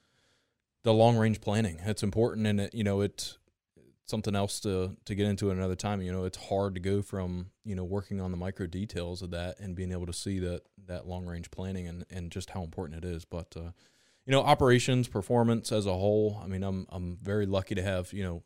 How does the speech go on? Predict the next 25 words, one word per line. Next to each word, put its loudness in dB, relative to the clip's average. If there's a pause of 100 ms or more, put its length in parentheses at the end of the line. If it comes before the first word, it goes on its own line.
(180)
you 0
in, -2
in -4
your -2
operational -2
seat -6
and, -10 (160)
and, -8
uh, -8
and -8
also -6
an-, -6 (120)
another -6
great, -8
uh, -4 (800)
person -2
who's, -2
uh, -4 (140)
also -2
on -6
another -10
podcast -10
of -16
ours -8
in, -10